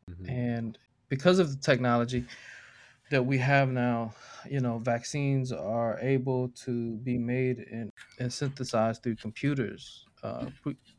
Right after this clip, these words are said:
Speaker 2: compute programmings. And, uh, a lot of people don't trust that because it, it only took maybe a year for it to be developed and, um, mass produced.
Speaker 1: Mm-hmm, mm-hmm, mm-hmm.
Speaker 2: And there lies in,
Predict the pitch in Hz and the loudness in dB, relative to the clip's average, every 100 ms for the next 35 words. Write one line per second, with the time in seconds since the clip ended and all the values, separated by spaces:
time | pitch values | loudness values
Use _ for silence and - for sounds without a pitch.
0 | _ 131 - 135 127 139 131 104 113 104 | _ -10 -4 -4 0 0 2 -2 -4 -12
1 | - 113 110 120 _ - _ 110 107 95 | -12 -10 -8 -10 _ -20 _ -6 -4 0
2 | 113 135 135 135 131 123 113 131 151 123 | 4 4 4 0 2 0 0 -2 -4 -8
3 | 123 - 117 113 - _ _ - 127 139 | -10 -6 -6 -6 -12 _ _ -6 -4 -4
4 | _ - 123 127 127 123 135 120 - _ | _ -4 0 2 2 0 -2 -2 -6 _
5 | - 131 127 123 113 113 127 135 123 113 | -4 2 4 4 4 4 4 4 2 -4
6 | 107 117 117 113 110 113 123 110 - 107 | -6 -4 -2 -2 -2 0 0 0 -2 -4
7 | 98 90 101 98 107 131 113 113 - 117 | -4 -6 -6 -8 -10 -6 -2 -2 -2 -4
8 | 107 120 - - _ - 98 - - 92 | 0 -2 -2 -14 _ -16 -14 -16 -14 -14
9 | 95 90 92 _ _ - 90 90 - _ | -12 -14 -16 _ _ -20 -20 -20 -20 _
10 | _ - 135 143 170 160 135 131 131 123 | _ -6 2 6 8 8 6 6 4 0
11 | 117 | -2